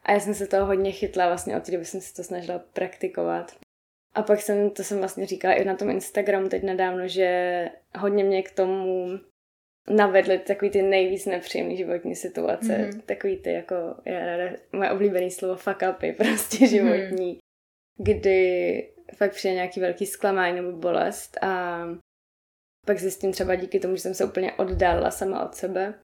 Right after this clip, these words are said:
Speaker 1: a díky tomu se tam jako zpátky vracím na tu cestu, že
Speaker 2: Mhm.
Speaker 1: přijde nějak-, nějaká ta jako bolest nebo něco, co mě tak jako totálně vytrhne z toho mýho světa. Trošku zamotala, ale <laughs> že, eh, víme, co jsi
Speaker 2: Ne,
Speaker 1: chtěla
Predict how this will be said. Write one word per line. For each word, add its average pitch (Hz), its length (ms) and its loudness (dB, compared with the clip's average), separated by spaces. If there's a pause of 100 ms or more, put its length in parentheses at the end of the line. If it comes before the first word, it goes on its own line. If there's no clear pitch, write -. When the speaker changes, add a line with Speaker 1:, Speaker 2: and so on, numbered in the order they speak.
(800)
Speaker 1:
a 185 460 0
díky 180 260 -6
tomu 170 200 -6
se - 140 -14
tam 175 200 -6
jako - 200 -8
zpátky - 380 -2
vracím 175 480 -4
na 165 80 -4
tu 175 140 -12
cestu, 180 340 -8
že 180 120 -4
Speaker 2:
Mhm. 208 80 -8
Speaker 1:
přijde 185 200 -4
nějak-, 175 280 -6
nějaká 170 460 -8
ta 175 120 -8
jako 170 200 -8
bolest 165 540 -6
nebo 170 220 -6 (920)
něco, 208 220 0
co 202 80 0
mě 190 140 4
tak 190 160 2
jako 196 240 2
totálně 190 420 2
vytrhne 190 920 0
z - 140 -14
toho 190 160 -4
mýho 185 220 -2
světa. 175 560 -4 (520)
Trošku - 300 -16
zamotala, 170 520 -16
ale 175 100 -14 (200)
<laughs> 311 420 12
že, 302 120 12 (540)
eh, 208 360 4
víme, 185 220 -6
co - 60 -20
jsi 240 160 2
Speaker 2:
Ne, 233 180 4
Speaker 1:
chtěla 190 120 0